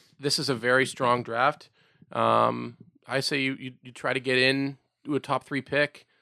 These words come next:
Let's get, let's package up, say, package up. I don't know. I mean, I like, I <laughs> like DeRozan. I do. So I'd package up, like, a guy like Serge. I'd maybe if dangle a young guy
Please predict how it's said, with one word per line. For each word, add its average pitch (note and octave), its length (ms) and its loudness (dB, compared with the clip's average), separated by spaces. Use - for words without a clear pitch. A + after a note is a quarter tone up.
Let's C3+ 220 -4
get, C#3 240 -4
let's C#3 180 -4
package C#3+ 460 -6
up, C3 220 -2
say, B2+ 340 2
package C#3 520 -6
up. D3 240 -2
I G#3 80 -8
don't C4 120 -4
know. C#4 200 -2
I D#3+ 40 -4
mean, E3+ 320 0
I E3 60 -4
like, G3+ 340 -2
I F3 160 -4
<laughs> - 60 -16
like - 180 -12
DeRozan. D3+ 640 -2
I C#3 80 -4
do. C#3 300 -6
So C#3 200 -2
I'd D#3+ 160 2
package D3 340 -4
up, - 140 -2
like, C#3 160 -8
a C#3 40 -16
guy B2+ 160 0
like C3 200 2
Serge. C3 380 0
I'd A#2 80 -4
maybe B2 240 -6
if - 240 -10
dangle C3 440 0
a B2 40 -2
young B2 280 -2
guy C#3+ 380 4